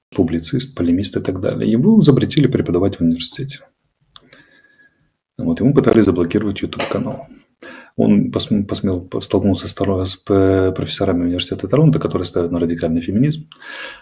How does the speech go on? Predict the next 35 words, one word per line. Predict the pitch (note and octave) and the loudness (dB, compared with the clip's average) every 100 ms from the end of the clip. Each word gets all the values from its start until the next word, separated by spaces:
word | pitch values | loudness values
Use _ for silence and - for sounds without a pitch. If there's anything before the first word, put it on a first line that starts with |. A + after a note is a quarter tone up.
| _ | _
Попытался | E2+ E2 G2 F#2 | -6 2 2 4
им | E2+ | 2
объяснить, | E2 E2+ G2 | 2 2 -4
что | - | -4
феминизм — | - E2+ F2 E2+ | -2 0 0 0
это | E2+ | -2
плохо, | E2 B2+ C3+ F#2+ | 0 -2 0 -4
вообще | F#2 - - - | -8 -10 -10 -10
надо | F2+ E2+ | -6 -6
равноправие | E2+ E2+ - F#2+ F2 | -4 -6 -4 -2 0
полов, | C3 D3+ D3+ | 4 4 2
э, | - G#2+ | -2 -2
полов, | G#2+ C3+ C#3 | 6 6 8
и | |
даже | G2+ G2+ | 4 4
дело | G2+ G#2 | 6 4
не | G2+ | 4
в | G2 | 0
полах, | - A#2 C3 G2 | 0 2 2 0
а | |
должна | F2+ F#2+ F#2+ | -4 -2 -4
быть | F2 - | -4 -8
иерархия, | - D#3 D#3 A#2+ G#2+ G#2+ _ B2 A2+ - | -2 -2 0 -2 -4 -6 _ -14 -14 -14
компет-, | - G2+ - - | -2 -2 -2 -6
ка-, | G2+ | -2
иерархия, | G#2+ G2+ - A#2 | 2 2 2 2
иерархия | A2+ G#2+ C3 - G2+ | 4 6 6 6 2
компетентности. | G#2+ G2+ - - - - - - | 0 -4 -6 -14 -20 -16 -14 -8
Его | A2+ E3 | 0 2
оставили | F#3+ D#3+ C#3+ G#2+ | 4 6 6 6
без | F#2 - | 2 0
средств | G#2 - | 0 -2
существования, | - - - - - _ | -8 -10 -12 -16 -20 _
фактически | _ - - - A#2 | _ -16 -12 -6 -2
лишили. | A2 - - | -2 -4 -10